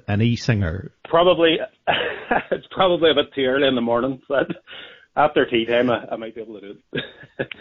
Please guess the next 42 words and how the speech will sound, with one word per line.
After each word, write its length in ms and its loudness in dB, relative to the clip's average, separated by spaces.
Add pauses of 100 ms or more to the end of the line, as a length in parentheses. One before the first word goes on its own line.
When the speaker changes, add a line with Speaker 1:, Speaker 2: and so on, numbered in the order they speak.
(220)
Speaker 1:
Yeah, 140 4 (160)
and 100 4
how, 220 4
how 160 4
much 280 0
are 40 4
you 340 2
missing 320 0
the 120 2
whole 340 4
scene 420 0
at 100 -2
the 100 0
moment? 340 2
Because 420 0
for 140 2
all 120 4
the 120 0
bands, 600 0
you 80 0
know, 120 2
the 100 2
instruments 540 0
are 160 2 (520)
in 120 -2
the 80 0
back 200 2
of 60 4
the 60 4
van 360 4
or 120 6
whatever. 560 4
Uh, 340 -2
it, 140 -4
it's, 360 -2
it's 220 -4
so 240 4
depressing 720 0
at 140 -2
present, 340 -2
isn't 220 0
it? 160 -2